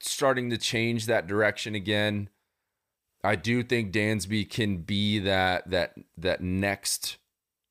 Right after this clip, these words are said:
that newer group of core that they can start to build and,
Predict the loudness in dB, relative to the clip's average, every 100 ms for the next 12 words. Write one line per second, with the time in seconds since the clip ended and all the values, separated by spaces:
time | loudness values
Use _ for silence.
0 | _ -14 -14 -10 -2 0 0 0 2 2
1 | 2 0 -2 0 0 -2 -8 -4 -4 -4
2 | -10 -4 0 2 2 0 -2 -2 -2 -6
3 | -2 -2 -2 -8 -2 0 2 0 -2 -4
4 | -6